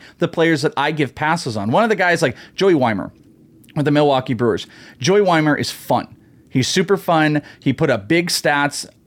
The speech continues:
Older, very o-, a much older prospect, put up bigger stats at low levels this year, came out to the Arizona Fall League. He raked in a very short sample size.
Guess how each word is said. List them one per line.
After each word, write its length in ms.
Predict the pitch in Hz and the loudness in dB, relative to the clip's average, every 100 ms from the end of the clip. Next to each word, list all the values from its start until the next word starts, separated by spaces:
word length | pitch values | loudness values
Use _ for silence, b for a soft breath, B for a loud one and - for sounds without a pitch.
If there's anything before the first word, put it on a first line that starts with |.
| - | 0
Older, 340 | 208 147 135 | 0 2 0
very 380 | 156 104 120 185 | -2 -4 0 2
o-, 100 | 180 | 2
a 100 | 139 | 0
much 220 | 135 165 196 | 0 0 2
older 220 | 185 185 | 0 0
prospect, 460 | 165 147 - 135 | 0 -2 -2 -2
put 120 | 156 139 | 0 0
up 80 | |
bigger 200 | 104 143 | 0 -2
stats 320 | 190 175 156 151 | -2 0 0 -2
at 140 | 104 | -2
low 160 | 113 160 | 0 2
levels 320 | 156 123 113 | 2 0 -2
this 220 | 117 - | -2 -2
year, 160 | 120 113 | -2 -2
came 240 | 147 151 | -2 0
out 120 | 170 | 0
to 60 | 170 | 0
the 100 | 160 | 0
Arizona 280 | 170 175 185 | 0 0 -2
Fall 300 | - 123 120 | 0 0 2
League. 260 | 123 127 - B | 0 -2 -6 B
He 160 | - 135 | 0 0
raked 480 | 104 113 151 196 | 0 0 -2 -2
in 120 | - 127 | -4 -4
a 40 | |
very 300 | 92 127 170 | -2 0 0
short 280 | - 185 - | 0 -2 -2
sample 380 | 151 131 139 120 | -2 0 0 -2
size. 460 | 120 110 104 120 | -2 0 0 -4